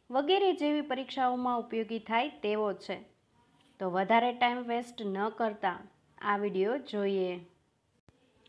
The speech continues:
Very first, ઇન્ડિયન એરલાઇન્સના પ્રથમ ભારતીય મહિલા પાયલોટ તો કોણ હતા? દુર્ગા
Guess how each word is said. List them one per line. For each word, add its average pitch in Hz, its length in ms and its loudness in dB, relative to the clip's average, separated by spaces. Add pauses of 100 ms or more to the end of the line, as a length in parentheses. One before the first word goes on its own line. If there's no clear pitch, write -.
(240)
Very 214 260 2
first, 220 460 -8 (1000)
ઇન્ડિયન 339 380 0 (220)
એરલાઇન્સના 269 720 -2
પ્રથમ 262 600 -4
ભારતીય 233 520 -2
મહિલા 208 460 -2 (140)
પાયલોટ 196 600 -2 (760)
તો 214 100 -2
કોણ 254 340 -2
હતા? 277 320 -2 (1500)
દુર્ગા 214 400 2